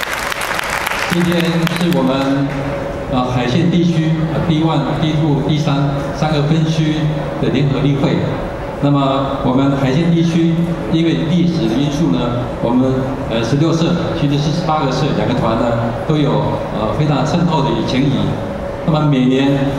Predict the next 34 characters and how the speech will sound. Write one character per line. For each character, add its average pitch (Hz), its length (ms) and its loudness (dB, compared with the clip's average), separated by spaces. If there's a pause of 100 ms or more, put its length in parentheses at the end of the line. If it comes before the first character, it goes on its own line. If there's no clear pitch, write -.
(200)
我 135 80 2
们 - 100 2
的 135 120 2
联 160 180 2
合 147 80 2
例 156 160 2
会 151 160 2
呢， 127 80 2 (460)
也 127 120 2
是 127 120 2
一 156 120 0
个 143 160 2
非 170 160 2
常 131 300 2
非 156 80 0
常 127 240 0
重 160 200 2
要 151 120 2
的 117 100 0 (200)
一 131 80 2
个 131 80 0
活 226 180 0
动。 143 140 2 (680)
那 127 120 2
这 151 80 0
个 185 140 4
活 151 160 2
动 170 340 2
不 190 120 4
仅 185 180 2 (160)
可 151 60 2
以 147 160 2
增 151 180 2
加 151 80 2